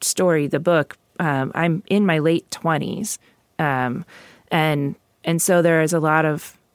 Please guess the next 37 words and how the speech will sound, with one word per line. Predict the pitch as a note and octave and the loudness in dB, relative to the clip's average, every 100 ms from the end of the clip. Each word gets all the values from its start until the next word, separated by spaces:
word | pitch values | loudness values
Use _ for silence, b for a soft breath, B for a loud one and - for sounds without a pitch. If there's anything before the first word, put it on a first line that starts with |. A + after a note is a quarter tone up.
| _ - | _ -4
question | B3 B3+ - D3+ C#3 C#3 | -2 -2 -2 -2 0 0
of, | D#3 D3+ C#3 F3 - _ - | 0 0 0 -6 -16 _ -4
like, | D#3+ D3 C#3 - - | 0 0 -2 -10 -2
"Well, | F3+ F3 | 2 4
what | F#3 F#3+ | 4 2
did | G3 | 2
you | F3+ | 0
do | E3+ G3 A3+ G3+ E3+ | 0 0 2 2 2
in | E3+ E3+ | 2 0
your | E3 | 0
twenties?" | D#3+ - A3+ A3+ - - - - | -4 -4 -2 -2 -4 -6 -6 -4
And | F3 | 0
it's | E3 - - | 0 -2 -4
kind | - E3 D#3+ | -2 -2 0
of | D3+ | 0
this, | D#3 D3 - | -2 -2 -2
like, | D#3+ D3 | -2 0
"Well, | E3 D3+ | 0 2
were | E3 | 0
you | D#3+ | 0
just, | D3+ D3 - - | -2 -4 -4 -4
like, | C#3+ C#3 - b b b b | -4 -4 -8 b b b b
screwing | - - E3+ E3 F3+ | -10 -4 0 2 2
around? | C#3 C3+ C3 D#3 G#3+ A#3 | 0 -2 0 2 2 2
Are | F#3 | 2
you | D#3+ | 0
messing | D3 D3+ - D#3+ - | 0 0 -2 -4 0
and | E3+ D#3+ D3 | 0 0 0
just | D#3 - | 0 0
not | D3+ D3+ | 0 2
even | D#3+ D3 C#3+ | 2 0 -2
thinking | - D#3+ F3+ F3 | -2 -2 0 0
about | D3+ C#3+ - | 2 0 -2
the | |
future?" | C3+ D#3+ E3 A3+ A#3+ C4 | -4 -2 0 0 0 0
And, | D#3 C#3+ D3 B B B B B - | -2 -2 -6 B B B B B -2
and | F#3 E3 D3 | 0 2 0